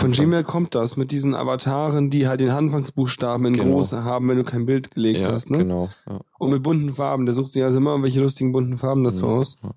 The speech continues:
Speaker 1: Du hast halt dann die Kombination von A, äh, Buchstabe plus Farbe,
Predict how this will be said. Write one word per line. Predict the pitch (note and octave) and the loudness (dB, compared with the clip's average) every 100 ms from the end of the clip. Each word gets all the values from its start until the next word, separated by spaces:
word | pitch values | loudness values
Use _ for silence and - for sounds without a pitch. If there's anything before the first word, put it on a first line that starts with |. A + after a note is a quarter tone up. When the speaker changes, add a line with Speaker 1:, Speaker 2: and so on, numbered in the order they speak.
| _ | _
Speaker 1:
Du | - | -4
hast | F2+ | -2
halt | F#2+ F2+ | 0 0
dann | F#2 F#2 | 2 2
die | F2+ | 2
Kombination | F#2+ F#2 F#2 F2+ - F#2+ F#2+ | 2 2 2 0 0 0 0
von | - F#2 F2+ - - | 0 0 0 -4 -10
A, | - G2+ G#2 - | -4 -2 -2 0
äh, | F#2+ F#2 - - - - - - - | 0 0 -4 -14 -16 -18 -18 -14 -12
Buchstabe | G#2+ B2 C3+ - C3 B2+ A#2+ | -6 -6 -6 -6 -2 2 0
plus | - B2 - | 0 -4 -4
Farbe, | - G#2 A2+ D3+ | -4 -2 2 0